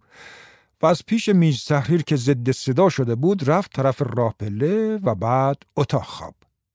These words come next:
آنجا دو گنجه کشویی سفید را حسابی گشت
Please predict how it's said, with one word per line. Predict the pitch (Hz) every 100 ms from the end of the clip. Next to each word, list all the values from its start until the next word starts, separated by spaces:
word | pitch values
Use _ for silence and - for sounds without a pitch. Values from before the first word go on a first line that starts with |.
| _ _ _ _ _ _ _ -
آنجا | 175 160 202 208 - 143
دو | 214
گنجه | 170 156 139 131 180 175
کشویی | - 147 143 135 151
سفید | - 147 - 190
را | 160 143
حسابی | 127 127 120 135
گشت | 120 151 202 - -